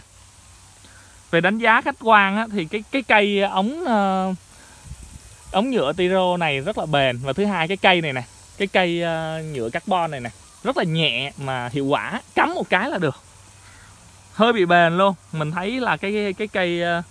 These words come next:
cây, ờ, carbon này để cắm đầu trụ này nè. Mà cái cây mình nó lớn á, là mình cột theo trụ là ok. Và còn cái vấn đề nào mà ở chỗ cái bét này nè, nước nhiều hay ít là do cái bét này của mình. Đó, là mình đánh giá cái, cái bét này á, là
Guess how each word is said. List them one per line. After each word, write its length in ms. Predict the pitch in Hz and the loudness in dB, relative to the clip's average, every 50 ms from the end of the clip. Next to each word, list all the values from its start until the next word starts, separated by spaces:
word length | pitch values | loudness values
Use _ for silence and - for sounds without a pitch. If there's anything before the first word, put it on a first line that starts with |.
| - - - - - - - - - - - - - | -20 -20 -20 -20 -20 -20 -20 -20 -20 -20 -20 -8 -4
cây, 240 | 175 170 170 170 165 | -2 -2 0 0 0
ờ, 200 | 165 165 165 165 | 0 -2 -4 -4
carbon 440 | - 214 - 214 190 170 165 165 | -6 -8 0 2 2 2 2 0
này 120 | 156 147 131 | -2 -6 -6
để 120 | 123 127 | -6 -6
cắm 260 | - - 170 202 254 | -4 -2 -2 -2 -2
đầu 120 | 269 214 139 - | -4 -6 -4 -4
trụ 200 | 151 117 113 123 | -4 -4 -2 -2
này 120 | 139 131 | -2 -4
nè. 100 | 127 120 113 - | -4 -4 -8 -8
Mà 140 | - 135 135 | -2 -2 -2
cái 180 | 165 190 208 208 | -2 -2 -6 0
cây 180 | 208 190 180 175 | 2 2 2 2
mình 140 | 165 147 135 | 0 0 0
nó 80 | 160 | 2
lớn 280 | 185 190 202 214 240 311 | 2 4 4 4 4 2
á, 100 | 349 370 - - - - | 0 -2 -2 -8 -16 -8
là 80 | - 151 | -4 -4
mình 120 | 147 147 | -4 -2
cột 220 | - 180 165 147 - | 2 2 2 2 2
theo 200 | - - 180 170 | 0 0 0 0
trụ 240 | 165 - 147 120 120 | 0 -2 -4 -2 -2
là 100 | 127 139 | -4 -4
ok. 380 | 147 156 151 - 180 165 165 160 - - - - - - - - - - - - - - - - - - - - | -4 -6 -4 0 0 0 0 -2 -6 -18 -20 -20 -20 -20 -20 -20 -20 -20 -20 -20 -20 -20 -20 -20 -20 -20 -14 0
Và 120 | - 151 156 | 2 2 4
còn 220 | 175 175 165 170 | 4 2 2 2
cái 100 | 214 233 | 0 -2
vấn 220 | 220 247 254 277 | -2 -2 -2 0
đề 200 | 247 220 180 165 | 2 4 4 4
nào 200 | 160 165 160 160 | 4 2 -2 -2
mà 100 | 156 143 | -2 -2
ở 40 | 151 | -2
chỗ 200 | - 190 123 131 160 | 0 0 0 0 -2
cái 120 | 226 220 | -2 -2
bét 220 | 214 214 254 - | -2 -2 -2 -2
này 120 | 277 214 165 | -4 -6 -4
nè, 140 | 156 143 135 - - - - - - - - - - - - - - - - - - - - - - - | -4 -6 -6 -8 -18 -20 -20 -20 -20 -20 -20 -20 -20 -20 -20 -20 -20 -20 -20 -20 -20 -20 -20 -20 -10 -2
nước 220 | 196 240 311 269 - | -2 -2 -2 -2 -2
nhiều 200 | 233 190 175 180 | -2 -2 0 0
hay 100 | 190 202 | -2 -2
ít 160 | 226 285 - | -4 -4 -2
là 100 | 247 175 | -2 -2
do 300 | 160 180 180 175 175 180 | 0 0 0 0 0 -2
cái 140 | - 214 214 | -4 -6 -2
bét 240 | 208 208 247 - | -2 -2 -2 -2
này 140 | - 214 151 | -6 -10 -8
của 100 | - - | -8 -6
mình. 180 | 160 180 170 135 - - - - - - - - - - - - - - - - - - - - | -4 -2 -4 -4 -6 -10 -20 -20 -20 -20 -20 -20 -20 -20 -20 -20 -20 -20 -20 -20 -20 -20 -8 -2
Đó, 200 | 139 147 185 208 | 0 0 0 0
là 80 | 185 | 0
mình 160 | 160 147 139 135 | -2 -4 -2 -4
đánh 160 | 143 160 185 | -4 -4 -2
giá 300 | 190 180 170 185 220 233 - | -2 -2 -2 -4 -4 -6 -6
cái, 120 | 214 190 | -8 -8
cái 160 | - 196 190 | -6 -6 -4
bét 220 | 190 185 240 - 240 | -4 -6 -6 -6 -6
này 260 | 196 151 127 127 135 | -6 -6 -6 -6 -8
á, 140 | 156 185 175 | -8 -8 -8
là 420 | 147 135 131 127 123 123 127 123 | -8 -8 -8 -8 -8 -10 -10 -12